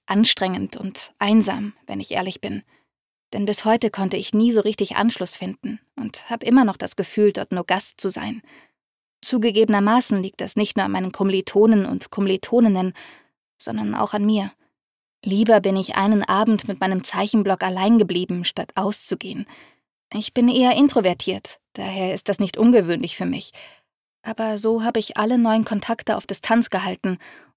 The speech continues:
und ihnen auch gar nicht richtig die Möglichkeit gegeben, mich besser kennenzulernen. Mein Kopf war trotz der ganzen neuen Impulse immer wieder bei diesem kleinen Dorf in Dalarna.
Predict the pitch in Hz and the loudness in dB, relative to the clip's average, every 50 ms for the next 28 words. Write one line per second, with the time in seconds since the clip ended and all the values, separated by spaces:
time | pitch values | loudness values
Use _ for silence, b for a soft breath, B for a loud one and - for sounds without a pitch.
0 | - - 190 185 - - 208 214 196 196 - 190 - - 208 196 202 208 196 - | -10 -8 -8 -6 -4 -4 -2 0 0 0 -2 -4 -2 0 0 2 2 0 -2 -2
1 | - 202 - - - - 226 202 233 208 233 - 240 202 - - 190 - - 196 | -6 -6 -4 -4 -6 -2 0 2 2 2 2 0 -2 -4 -2 -2 -4 -2 -2 -2
2 | 190 202 185 180 196 185 175 175 - - 202 - - 180 - - - 190 180 - | 0 0 0 0 0 -2 -4 -4 -2 -2 -2 0 0 -4 -4 -2 -4 -2 -2 -2
3 | - 190 196 196 196 202 190 - B B B B B B B _ _ _ _ _ | -2 -4 -4 -6 -6 -8 -10 -12 B B B B B B B _ _ _ _ _
4 | _ _ _ _ _ _ _ _ _ - - 208 214 214 - - - - - - | _ _ _ _ _ _ _ _ _ -8 -4 -2 -2 -2 -2 -2 -6 -6 -4 -2
5 | - 202 185 - - - 214 226 - - - 196 185 - 185 190 226 233 - - | 0 0 0 -2 -4 -6 -6 -6 -4 -2 -2 -2 -2 0 0 0 0 0 0 -2
6 | 190 185 185 196 214 208 - 190 180 - - 220 220 226 202 190 190 185 B B | -2 -2 -2 -2 -2 -2 -4 -6 -8 -4 2 4 4 4 4 2 -2 -2 B B
7 | B B B B B B _ _ - 226 240 254 262 247 214 214 214 226 269 247 | B B B B B B _ _ 0 2 4 4 2 2 0 -2 -4 -4 -4 -4
8 | 247 - 220 202 208 202 - 202 190 - - 202 196 214 240 233 214 - 190 220 | -2 -2 -2 0 0 -2 -2 -4 -4 -4 -4 -2 0 2 2 2 2 0 -2 -4
9 | 220 - 220 214 208 - 208 196 196 196 190 185 180 185 - - | -4 -4 -4 -2 0 0 2 2 2 2 0 0 -2 -4 -6 -12